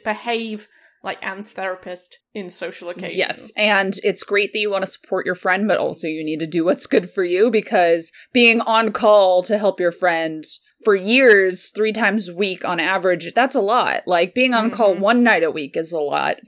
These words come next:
Speaker 2: for, like, a mental health professional, you know? So, and especially if you're entangled in this and you care very much about her, so, yeah, she needs to, O P needs to set a little bit of boundaries, and hopefully Anne will understand. It doesn't seem like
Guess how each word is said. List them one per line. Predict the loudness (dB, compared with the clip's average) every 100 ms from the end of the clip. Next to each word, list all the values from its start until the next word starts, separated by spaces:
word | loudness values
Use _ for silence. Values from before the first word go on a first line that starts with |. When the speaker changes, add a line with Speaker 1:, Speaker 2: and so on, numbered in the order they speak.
| -4
Speaker 2:
for, | 0 2
like, | 4 2
a | 0
mental | -8 -6 -6 -2
health | -2 -2
professional, | -8 -4 -4 -4 -6 -6 -6 -8 _ -12
you | -4
know? | -2 -2 -6
So, | -6 2 4 4
and | 4 0
especially | 0 2 2 4 4
if | 4
you're | 2 2
entangled | 0 2 2 4 4
in | 4 4
this | 2 0 -4
and | -8
you | -10 -14 -14
care | -2 0
very | 2 0
much | 0 -2
about | 0 0 0
her, | 2 2 2 0 -14 -20 -20 -12
so, | -2 2
yeah, | 4 2 0
she | -6 -6 -2
needs | -2 -4
to, | -6 -12 -4
O | 0 2
P | 2
needs | -2 -2 -6
to |
set | -4 -2 -2
a | 0
little | 2 2
bit | 0
of | 0
boundaries, | 0 -2 -4 -4 -2 -2 -4 -6 -10 -20 _ _
and | -6 -2 -4
hopefully | -2 -2 -2 -2 0 0 0 -4
Anne | -4 -4
will | -4 -4 -2
understand. | -2 -2 -2 0 2
It |
doesn't | 0 -2
seem | 0 2
like | 4 4 0